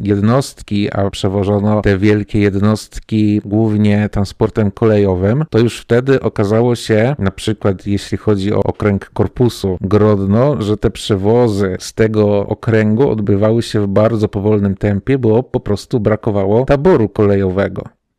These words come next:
Dwudziestego dziewiątego sierpnia stwierdzono na terenie Polski bardzo duże opóźnienie transportów kolejowych na wszystkich wschodnich rejonach Polski.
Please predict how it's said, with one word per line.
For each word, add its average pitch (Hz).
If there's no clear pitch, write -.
Dwudziestego 120
dziewiątego 113
sierpnia 113
stwierdzono 120
na 117
terenie 113
Polski 110
bardzo 120
duże 113
opóźnienie 117
transportów 107
kolejowych 104
na 113
wszystkich -
wschodnich 101
rejonach 101
Polski. -